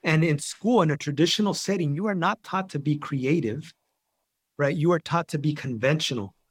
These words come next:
You are taught to stay within the lines. She went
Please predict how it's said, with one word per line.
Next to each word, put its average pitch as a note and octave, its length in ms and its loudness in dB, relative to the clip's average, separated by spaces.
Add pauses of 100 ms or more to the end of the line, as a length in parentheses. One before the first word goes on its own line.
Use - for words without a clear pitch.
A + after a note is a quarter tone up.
(220)
You C#3+ 160 0
are F3+ 80 4
taught F3 300 0
to - 120 -10
stay D#3 380 0
within C#3+ 340 2
the B2+ 100 2
lines. A#2+ 580 -2 (220)
She - 220 -4
went D#3 220 0